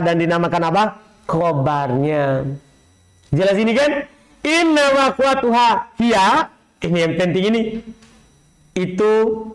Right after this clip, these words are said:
yang harus antum sering lihat dan pahami tugasnya. Inna dan saudara-saudarinya dia adalah, ini lebih sedikit.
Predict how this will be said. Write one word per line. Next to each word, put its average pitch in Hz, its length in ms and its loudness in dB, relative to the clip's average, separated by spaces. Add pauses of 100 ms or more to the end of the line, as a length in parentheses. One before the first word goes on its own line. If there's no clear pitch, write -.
(140)
yang 170 300 0
harus 180 240 0
antum 175 320 0
sering 180 340 0
lihat 202 460 -2
dan 160 240 -2
pahami 180 420 -2
tugasnya. 190 640 -2 (2250)
Inna 339 320 2
dan 330 160 2
saudara-saudarinya 285 680 2
dia 240 200 2
adalah, 214 640 2
ini 247 240 0
lebih 214 240 0
sedikit. 370 460 2